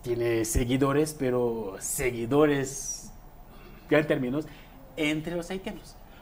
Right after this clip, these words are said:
O sea, en términos de fútbol, en Haití, los haitianos se dividen entre dos grupos. Entre los brasileños, pues así tal cual, entre los brasileños y los argentinos. ¿Sí, no? Y que no haya un partido entre Brasil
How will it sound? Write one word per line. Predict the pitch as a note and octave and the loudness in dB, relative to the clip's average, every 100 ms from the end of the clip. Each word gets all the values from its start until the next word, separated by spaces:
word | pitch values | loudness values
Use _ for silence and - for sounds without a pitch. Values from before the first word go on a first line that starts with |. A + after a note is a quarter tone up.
| - | -12
O | |
sea, | - - | -10 0
en | E3 D#3+ | 0 2
términos | G#3+ A#3 B3 A#3 G#3 D#3 | 2 4 4 2 0 2
de | D3 C3+ B2+ A#2 A2 A2 G#2+ - G#2 - | 2 4 2 0 -4 -6 -8 -10 -12 2
fútbol, | A3 E3 C3+ A#2+ - - - - - | 4 4 4 2 0 -18 -20 -20 -8
en | C#3 D3 | -2 2
Haití, | D3 D3 F#3 F3+ | 2 2 0 0
los | C#3 C3+ | -2 0
haitianos | C#3+ D3+ D#3 | 0 2 -2
se | D3+ | -2
dividen | C#3+ C#3 C#3 D3 - | -4 -2 -2 -4 -8
entre | B2 A#2+ A#2 A#2 | -6 -6 -6 -6
dos | A2 G#2+ | -6 -10
grupos. | - - - - - - - | -14 -18 -18 -18 -18 -20 -12
Entre | A#2 A2+ | -6 -2
los | A#2+ A#2+ | 0 0
brasileños, | A#2+ B2 - C#3 D3+ D#3 F3+ G3 | 4 2 4 4 4 4 2 0
pues | - B2+ | -8 -8
así | - C#3 | -6 -4
tal | B2+ | -4
cual, | B2+ C3 A#3 - - - - | -2 -4 -6 -12 -18 -16 -6
entre | C3+ | 0
los | C#3 D3 | 2 6
brasileños | D3 D#3 F#3+ F#3+ B3 D4 D#4 - - - - | 6 6 6 6 6 6 2 -2 -18 -16 -2
y | A3+ | 2
los | F#3 | 2
argentinos. | C3+ - G#2+ G#2+ G2+ - - - - - - - - - - | 2 -2 -8 -8 -10 -12 -14 -14 -16 -20 -20 -20 -20 -20 -6
¿Sí, | C#3+ | -2
no? | D3+ A3+ | 2 6
Y | F3+ | 6
que | D#3+ D3+ D3+ D3 C#3 C#3+ | 8 6 6 4 0 0
no | C#3+ | 2
haya | E3+ G#3 | 4 6
un | G3 | 10
partido | F3 - F#3+ F3+ | 10 10 6 6
entre | D#3+ D#3 | 4 4
Brasil | D3+ D3 F#3+ F3+ C#3 | 4 4 2 0 -2